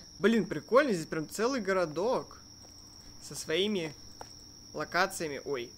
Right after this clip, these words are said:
Ой, е-, я случайно! <laughs> Это че, баня, что ли? Я случайно уже в баню пришел. Я не хотел ничего тут трогать, нажимать. Подождите. Ах, так ты пришел?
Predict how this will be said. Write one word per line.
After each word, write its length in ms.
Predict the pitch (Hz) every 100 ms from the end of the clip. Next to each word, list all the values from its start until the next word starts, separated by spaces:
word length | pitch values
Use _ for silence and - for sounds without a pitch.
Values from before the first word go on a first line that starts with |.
| - - - - - -
Ой, 300 | 320 370 311
е-, 360 | 339 359 - 240
я 200 | 320 330
случайно! 800 | 349 359 - 466 392 392 311 - -
<laughs> 140 | -
Это 220 | 269 269 302
че, 140 | 330
баня, 440 | 214 294 359 370
что 200 | - 330
ли? 80 | 294
Я 100 | 277
случайно 440 | 277 285 330 311 277
уже 120 | 262
в 60 |
баню 340 | 226 311 294 247
пришел. 420 | 233 220 214 190
Я 60 | 220
не 80 |
хотел 340 | 226 254 277 262
ничего 240 | 220 226
тут 180 | 196 180 -
трогать, 340 | 208 196 160 185
нажимать. 400 | 175 202 175 143
Подождите. 760 | 185 208 240 214 285 247 165 160 - 170
Ах, 240 | 185 175 -
так 180 | 175 165
ты 160 | - 214
пришел? 680 | 208 208 - 226 247 240